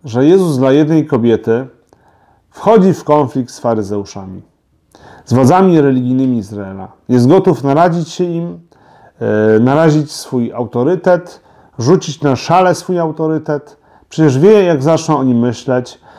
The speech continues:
jak zaczną o nim mówić. Wie, jaką opinię sobie wyrabia, gdy staje po,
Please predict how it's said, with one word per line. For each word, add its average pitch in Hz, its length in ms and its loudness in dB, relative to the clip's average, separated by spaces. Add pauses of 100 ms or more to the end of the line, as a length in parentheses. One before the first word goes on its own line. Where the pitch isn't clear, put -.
(160)
jak 131 140 2
zaczną 147 400 -2
o 131 60 -6
nim 120 140 -2
mówić. 107 680 -8 (520)
Wie, 139 400 4
jaką 160 320 2
opinię 147 420 -2
sobie 117 240 -6
wyrabia, 107 720 -4
gdy 113 160 -6
staje 131 400 0
po, 113 500 -4